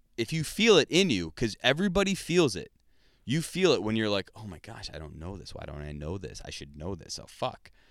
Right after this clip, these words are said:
Don't just, like, acknowledge that you're feeling those feelings and let those feelings go out. Acknowledge that they're just feelings. It's not important. And take in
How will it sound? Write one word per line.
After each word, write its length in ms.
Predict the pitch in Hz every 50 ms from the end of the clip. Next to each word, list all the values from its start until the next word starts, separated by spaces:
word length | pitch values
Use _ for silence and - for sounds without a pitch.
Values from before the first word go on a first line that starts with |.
| _ _ _ _ _ _ _ _ _ _ _ _ _ -
Don't 280 | 110 110 123 147 147 - _ _ _ - _
just, 280 | 95 107 104 - - - _ -
like, 240 | 110 110 98 - - -
acknowledge 560 | 104 92 87 92 107 143 185 185 151 123 -
that 240 | - 113 101 - - _ _ - - -
you're 200 | 92 101 110 104
feeling 440 | - - - 156 185 190 160 117 101
those 260 | 95 92 90 - - -
feelings 560 | - 156 185 170 123 90 78 78 85 90 -
and 220 | - 104 95 90
let 200 | 104 139 - -
those 180 | 170 151 135 -
feelings 400 | - 123 120 110 104 95 87 80
go 240 | - 92 90 90 104
out. 220 | 107 87 - -
Acknowledge 360 | 82 85 92 107 117 110 92
that 60 | 87
they're 100 | 82 82
just 260 | 78 82 98 113 - -
feelings. 400 | 95 95 95 90 90 90 - -
It's 180 | - - - -
not 280 | 73 78 80 90 104 113 113 95
important. 580 | - 95 95 90 - - 80 69 53 60 71 - _ _ _ _ _ _ _ _ _ _ _ _ -
And 160 | 90 90 85
take 320 | - - - 127 147 - -
in 360 | 127 120 113 110 107 107 117